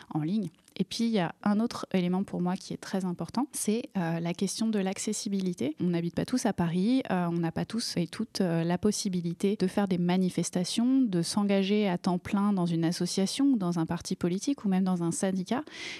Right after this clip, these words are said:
Et cette mobilisation en ligne, ce que certains app-, appellent le, le slacktivisme ou le clicktivisme, elle a au moins le mérite de permettre à des gens qui sont éloignés des sphères de pouvoir, mais aussi de l'activité politique, euh, par rapport à leur territoire ou par rapport à leurs conditions de vie,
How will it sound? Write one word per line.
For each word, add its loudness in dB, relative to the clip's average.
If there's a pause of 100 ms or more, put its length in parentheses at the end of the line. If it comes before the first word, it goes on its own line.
(120)
Et 2
cette 0
mobilisation 2
en 4
ligne, 4
ce -8
que -2
certains 0
app-, -4
appellent 0
le, -2
le -4
slacktivisme -4
ou -2
le -4
clicktivisme, -2
elle 2
a 0
au 4
moins 4
le 2
mérite 2
de 2
permettre 2
à 2
des 4
gens 0
qui -2
sont -2
éloignés 2
des -2
sphères -2
de 0
pouvoir, 2
mais 4
aussi 0
de 2
l'activité 0
politique, -2
euh, 0
par -2
rapport 0
à 0
leur -4
territoire -2
ou 2
par -2
rapport 0
à 0
leurs -4
conditions 0
de 0
vie, -2